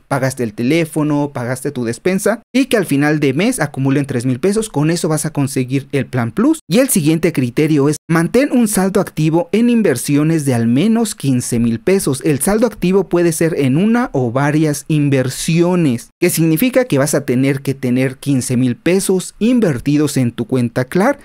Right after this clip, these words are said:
que no vas a poder mover, y así mes a mes vas a tener el plan Plus. ¿Qué piensan de este criterio? ¿Por qué hago tanto énfasis en esto? Porque vamos a ver los beneficios que va a tener y tomando en cuenta que es gratis y se cumple con estos criterios.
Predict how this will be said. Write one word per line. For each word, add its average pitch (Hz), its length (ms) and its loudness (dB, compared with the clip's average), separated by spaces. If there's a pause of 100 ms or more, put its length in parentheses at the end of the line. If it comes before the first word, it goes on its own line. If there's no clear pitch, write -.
(140)
que 156 140 2
no 175 420 2
vas 240 240 0
a 202 140 -2
poder 131 300 2
mover, 185 440 0 (240)
y 147 120 -2
así 147 260 0
mes 170 240 0
a 147 80 0
mes 233 320 0 (220)
vas 147 260 -2
a 160 60 -2
tener 131 340 0
el 135 140 0
plan 120 260 -2
Plus. 214 340 0 (120)
¿Qué 220 100 4
piensan 202 640 2
de 135 240 4
este 143 260 0
criterio? 202 640 2
¿Por 151 260 -2
qué 240 280 -2 (180)
hago 160 300 2
tanto 151 340 0
énfasis 135 460 0
en 135 120 2
esto? 185 280 0
Porque 131 300 -2
vamos 160 400 -2
a 226 80 0
ver 147 180 0
los 175 220 0
beneficios 135 720 -2
que 127 200 0
va 135 200 0
a 190 60 0
tener 147 420 0 (220)
y 233 140 0
tomando 208 440 2
en 214 80 2
cuenta 180 440 0
que 196 300 0
es 165 220 0
gratis 135 520 -2
y - 20 -6
se 113 160 -4
cumple 123 320 -2
con 113 160 -6
estos 113 240 -10
criterios. 147 680 -2